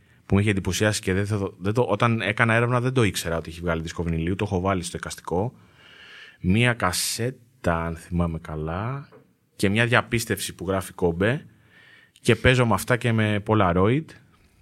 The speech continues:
Πάλι αδιάβαστος. Είναι, είναι, είναι πάρα πολλά, αλήθεια.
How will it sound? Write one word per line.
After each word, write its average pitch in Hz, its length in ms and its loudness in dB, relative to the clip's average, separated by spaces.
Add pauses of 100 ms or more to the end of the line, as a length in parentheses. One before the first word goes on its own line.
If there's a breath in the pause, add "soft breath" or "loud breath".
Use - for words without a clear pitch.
(1080)
Πάλι 92 180 2
αδιάβαστος. 80 560 -4
Είναι, 135 260 2
είναι, 85 220 -6
είναι 92 160 0
πάρα 95 240 2
πολλά, 71 240 -12
αλήθεια. 78 380 -18